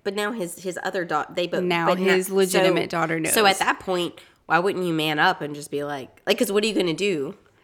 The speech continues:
Speaker 2: Yep. Well, he
Speaker 1: Okay,
Speaker 2: doesn't.
Speaker 1: okay.
Speaker 2: And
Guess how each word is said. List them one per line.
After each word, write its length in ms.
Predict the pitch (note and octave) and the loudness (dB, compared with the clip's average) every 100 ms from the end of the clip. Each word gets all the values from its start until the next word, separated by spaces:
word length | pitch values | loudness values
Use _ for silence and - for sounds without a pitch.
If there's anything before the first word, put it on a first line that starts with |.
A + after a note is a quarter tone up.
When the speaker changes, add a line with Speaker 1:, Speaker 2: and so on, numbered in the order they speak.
| _ _ _ _ | _ _ _ _
Speaker 2:
Yep. 340 | - F3+ - - | -6 -4 -4 -6
Well, 180 | F3 | -8
he 220 | F3 - A#3 | -8 -8 -8
Speaker 1:
Okay, 20 | |
Speaker 2:
doesn't. 600 | A#3 G#3+ G3+ G#3 G#3 - | -2 -2 0 2 0 -2
Speaker 1:
okay. 400 | E3 E3 D#3 E3 - _ _ - - _ - | -4 -2 -4 -6 -12 _ _ -20 -20 _ -2
Speaker 2:
And 640 | F3+ F3+ F3+ F3+ F3+ F3+ | 0 2 2 0 -2 -6